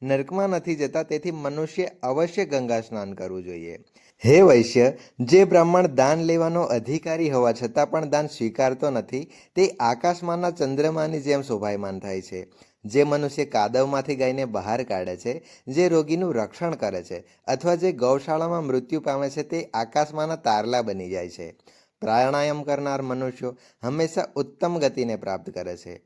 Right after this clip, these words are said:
સવારે સ્નાન પછી જે મનુષ્ય સોળ પ્રાણાયામ કરે છે,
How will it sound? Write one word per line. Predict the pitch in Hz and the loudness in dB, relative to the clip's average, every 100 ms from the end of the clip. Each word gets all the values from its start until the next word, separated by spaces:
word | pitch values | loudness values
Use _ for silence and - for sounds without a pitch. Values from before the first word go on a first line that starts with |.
| _ _ _ _ _ - | _ _ _ _ _ -2
સવારે | 139 143 147 | 4 4 4
સ્નાન | 143 139 135 139 | 0 -4 -4 -4
પછી | 139 139 | -6 -6
જે | 131 135 | -2 -2
મનુષ્ય | 135 135 131 139 | -2 -6 -6 -10
સોળ | - 139 151 | -4 -2 -2
પ્રાણાયામ | 147 113 113 135 156 131 | 0 -2 -2 -4 -4 -6
કરે | 101 95 | -4 -6
છે, | 95 123 | -6 -10